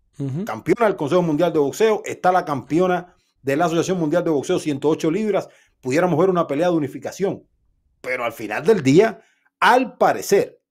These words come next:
Speaker 2: el dinero está del lado de la pelea con Ceneice Estrada.
Speaker 1: Ujú.
Speaker 2: Y entonces, esa es la,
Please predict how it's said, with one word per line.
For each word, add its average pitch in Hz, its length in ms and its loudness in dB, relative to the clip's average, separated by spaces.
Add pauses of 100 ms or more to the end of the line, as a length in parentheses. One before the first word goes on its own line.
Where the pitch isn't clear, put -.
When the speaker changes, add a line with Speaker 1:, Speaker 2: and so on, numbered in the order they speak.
(120)
Speaker 2:
el 160 260 -2
dinero 139 600 -4
está 202 340 -2
del 175 180 2
lado 247 460 2 (280)
de 139 140 -4
la 135 120 0
pelea 220 280 -2
con 208 140 0
Ceneice 139 300 -2
Estrada. 190 420 -2
Speaker 1:
Ujú. 156 360 -4
Speaker 2:
Y 143 140 -2
entonces, 185 560 -2
esa 233 260 2
es 196 40 -2
la, 202 260 -4